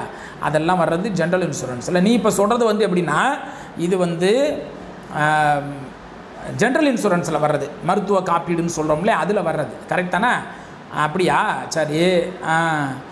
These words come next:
ஆ, அப்படியா? ரிட்ட-, ஆ, இது discharge ஆயிட்டாங்களா? அதாவதுமா, நீ ஒண்ணு, ஒண்ணு நல்லா எல்லாரும் தெரிஞ்சுக்கணும். முதன் முதல்ல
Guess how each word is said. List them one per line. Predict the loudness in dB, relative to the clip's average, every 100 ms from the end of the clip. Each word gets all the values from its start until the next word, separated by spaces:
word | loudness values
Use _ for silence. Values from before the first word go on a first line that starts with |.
| -16 -16 -16 -6 0
ஆ, | 0 0 -2
அப்படியா? | -2 2 2
ரிட்ட-, | 0 0 0
ஆ, | 0 0
இது | 0 2 0
discharge | 0 0 2
ஆயிட்டாங்களா? | 2 0 2 2 2 0 -6 -14 -16 -18 -18 -16 -16 -16 -12 -4 0
அதாவதுமா, | 0 0 2 2 2
நீ |
ஒண்ணு, | 2 2 2 2
ஒண்ணு | 0 2
நல்லா | 2 2 2
எல்லாரும் | 2 2 2 0
தெரிஞ்சுக்கணும். | 0 0 0 2 2 2 -2 -12 -16 -16 -8 0
முதன் | 2 2 0
முதல்ல | 0 0